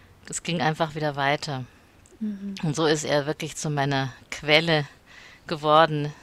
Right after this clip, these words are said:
Speaker 1: und ist es bis heute und wird's immer mehr.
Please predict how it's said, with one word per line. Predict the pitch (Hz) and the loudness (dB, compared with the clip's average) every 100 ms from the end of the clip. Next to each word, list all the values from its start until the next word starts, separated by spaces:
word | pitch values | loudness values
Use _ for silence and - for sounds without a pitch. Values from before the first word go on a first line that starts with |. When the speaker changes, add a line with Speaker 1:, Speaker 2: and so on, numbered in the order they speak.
| - - - | -20 -20 -10
Speaker 1:
und | 165 156 147 | -6 -6 -6
ist | 165 147 | -8 -8
es | 156 - | -8 -10
bis | 156 - | -10 -4
heute | 147 143 - 143 135 _ _ - - - - - _ - | -2 -2 -4 -10 -10 _ _ -20 -20 -20 -20 -20 _ -8
und | 151 139 | -6 -4
wird's | 156 - | -4 -4
immer | 156 151 147 | -4 -4 -2
mehr. | 143 139 | -2 -2